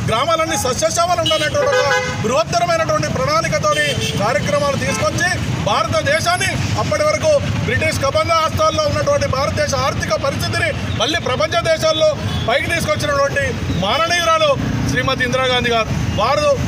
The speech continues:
చూపినటువంటి బాటలో, వారు చూపినటువంటి ఏదైతే ఆశయాలు చేసినటువంటి దాంట్లో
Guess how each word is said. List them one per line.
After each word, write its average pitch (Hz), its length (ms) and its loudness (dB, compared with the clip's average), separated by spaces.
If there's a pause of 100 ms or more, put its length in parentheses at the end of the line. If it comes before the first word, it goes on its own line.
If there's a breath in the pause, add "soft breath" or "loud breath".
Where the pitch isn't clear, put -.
చూపినటువంటి 311 640 0
బాటలో, 226 300 0 (360)
వారు 311 260 4 (380)
చూపినటువంటి 320 640 0 (640)
ఏదైతే 311 300 4 (280)
ఆశయాలు 311 440 2
చేసినటువంటి 294 540 0
దాంట్లో 302 260 2